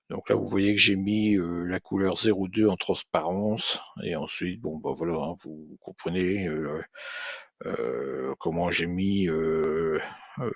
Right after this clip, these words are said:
euh, différentes couleurs, hein, le blanc et, euh, le rouge. Euh, ça, c'est une couleur que j'aurais pu mettre n'importe quoi. Et nous avons ici en bas,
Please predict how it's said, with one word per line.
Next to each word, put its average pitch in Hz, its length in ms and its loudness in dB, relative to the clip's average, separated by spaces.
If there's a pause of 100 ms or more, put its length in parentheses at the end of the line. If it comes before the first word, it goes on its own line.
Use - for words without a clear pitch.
(320)
euh, 78 460 -2
différentes 87 480 -2
couleurs, 98 440 4
hein, 95 160 0
le 92 260 2
blanc 113 520 10
et, 104 260 8
euh, 92 260 2
le 92 140 2
rouge. 87 420 2 (160)
Euh, 78 240 2
ça, 98 240 6
c'est - 160 0
une 82 140 -2
couleur 98 340 4
que - 120 -2
j'aurais 160 200 2
pu - 180 -10
mettre - 240 -4
n'importe - 400 -4
quoi. - 320 6 (1300)
Et 143 140 12
nous 156 200 12
avons 147 360 12
ici 139 300 12
en 131 100 12
bas, 135 320 12